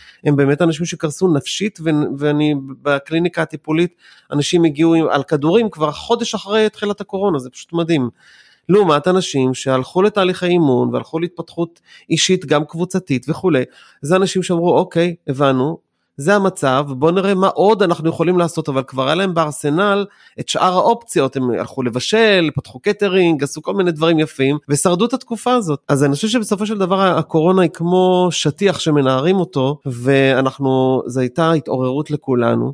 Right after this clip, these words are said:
והיום שאני מל-, מוביל ומלמד את הנושא של הכוון תעסוקתי, זאת אומרת המודל האימוני להכוון תעסוקתי, אה, זה, זה בדיוק אחד הסצנריוז שאני מביא, שזה בעצם הקורונה, ואני מביא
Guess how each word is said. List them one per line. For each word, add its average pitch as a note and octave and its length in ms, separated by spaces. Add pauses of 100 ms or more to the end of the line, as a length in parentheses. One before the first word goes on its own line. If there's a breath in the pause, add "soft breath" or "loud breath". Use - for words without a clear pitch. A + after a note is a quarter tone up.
והיום B2+ 500
שאני E3 440
מל-, C3 280
מוביל B2+ 640
ומלמד B2+ 580
את D#3+ 160
הנושא C3 300
של D3 160
הכוון C#3 260
תעסוקתי, D3+ 720
זאת - 100
אומרת B2+ 200
המודל A#2+ 400
האימוני C3 400
להכוון A#2+ 320
תעסוקתי, B2 720 (120)
אה, B2+ 420
זה, C3 160 (200)
זה C3+ 220
בדיוק D#3+ 320
אחד D3+ 300
הסצנריוז D3 1120
שאני B2+ 280
מביא, C3+ 320 (100)
שזה A#2+ 280
בעצם C3+ 360
הקורונה, D#3 480
ואני A#2+ 140
מביא B2 340